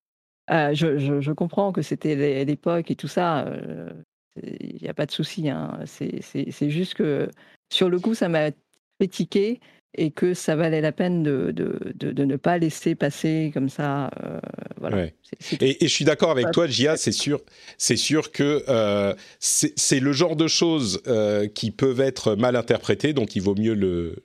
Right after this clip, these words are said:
Speaker 2: le préciser.
Speaker 1: Et
Speaker 2: Et
Speaker 1: oui, c'est que si on te prend un extrait juste là, euh, c'est, c'est, oh purée,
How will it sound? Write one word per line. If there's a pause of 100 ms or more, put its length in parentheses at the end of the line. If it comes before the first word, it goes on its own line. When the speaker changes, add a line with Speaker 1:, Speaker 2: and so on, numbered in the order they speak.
Speaker 2:
le
préciser. (160)
Speaker 1:
Et (480)
Speaker 2:
Et
Speaker 1:
oui,
c'est
que
si
on
te
prend
un
extrait
juste
là,
euh, (1500)
c'est,
c'est, (180)
oh
purée,